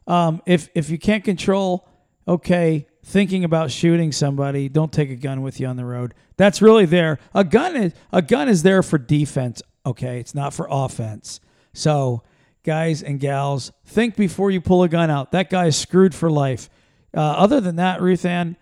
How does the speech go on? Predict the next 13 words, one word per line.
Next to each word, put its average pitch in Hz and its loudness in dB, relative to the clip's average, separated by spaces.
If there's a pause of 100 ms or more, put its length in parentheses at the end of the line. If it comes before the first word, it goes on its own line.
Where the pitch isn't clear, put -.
(160)
uh, 156 0
stay 190 -4
out 233 0
of 160 0
Indiana. 170 -4 (200)
Uh, 147 -2
don't 180 -4
buy 156 -4
anything 143 -6
there 127 -8 (280)
at 139 -10
this 147 -4
point 139 -6